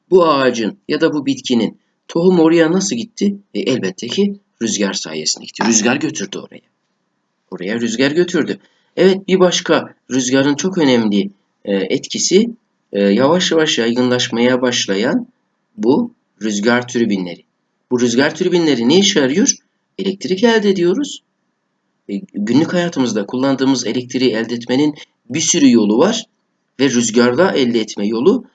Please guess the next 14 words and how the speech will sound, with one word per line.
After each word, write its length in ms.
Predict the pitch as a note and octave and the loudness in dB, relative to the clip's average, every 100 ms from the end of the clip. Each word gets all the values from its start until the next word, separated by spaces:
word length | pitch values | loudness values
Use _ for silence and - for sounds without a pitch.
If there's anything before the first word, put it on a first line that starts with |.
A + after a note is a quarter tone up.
| _ _ | _ _
doğaya 600 | C#3+ E3 F3+ F#3 G3+ G#3 - _ _ _ | 0 4 4 6 4 2 -6 _ _ _
belki 300 | F3 F#3+ F#3+ | 0 2 2
de 80 | G3 | 4
hiç 220 | A3+ A#3 | 4 0
zarar 440 | - D#3+ D3 B2 | 0 0 2 0
vermeden, 500 | A#2 A2+ G#2 F#2+ F#2+ - | 0 0 -2 -2 -8 -2
en 320 | G#3+ C4 C#4+ | 2 4 4
az 420 | - A3 G#3 F3 | 2 0 0 0
zarar 400 | D#3+ D#3+ D#3+ C#3+ | -2 0 0 0
vererek 520 | D3+ F#3+ F#3+ E3 - | 0 2 0 0 -2
elde 360 | - C#3+ C#3 C3 | -2 0 2 2
edilen 300 | B2 E3 A#3 | 2 2 4
elektrik 520 | F#3+ F#3+ F#3+ G#3+ G#3 | 6 4 2 -4 0
türü, 360 | G3 - F#3+ | 2 2 0